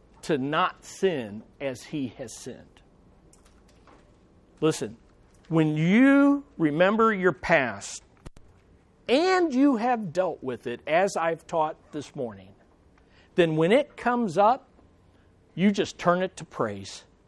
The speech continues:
Psalm a hundred and three, my favorite psalm. "Bless the Lord, O my soul, and all that is within me. Bless the Lord, O my soul, and never forget all that he has done for me." And he goes on in that psalm.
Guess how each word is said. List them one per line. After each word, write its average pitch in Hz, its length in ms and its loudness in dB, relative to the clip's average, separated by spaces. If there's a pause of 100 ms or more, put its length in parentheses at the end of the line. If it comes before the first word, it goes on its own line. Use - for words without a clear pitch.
(140)
Psalm 196 580 2
a 147 120 -2
hundred 180 300 -4
and 156 80 -10
three, 131 200 -6
my 123 160 -8
favorite 143 400 -4
psalm. 104 260 -16 (1800)
"Bless 220 280 6
the 240 140 10
Lord, 277 320 12
O 294 160 10
my 302 240 4
soul, 285 240 8 (120)
and 233 240 4
all 359 340 12
that 330 180 10
is 269 200 0
within 185 460 2
me. 104 260 -10 (840)
Bless 226 300 6
the 208 120 0
Lord, 262 540 12
O 214 160 4
my 170 220 -4
soul, 175 360 2
and 156 180 -2
never 240 240 0
forget 170 560 -4 (840)
all 185 320 8
that 185 160 -2
he 180 120 -4
has 147 160 -4
done 113 280 -8
for - 160 -18
me." 113 220 -20 (260)
And 151 120 -4
he 151 80 0
goes 180 340 6
on 196 300 2
in 185 120 -4
that 170 240 -6
psalm. 139 480 -12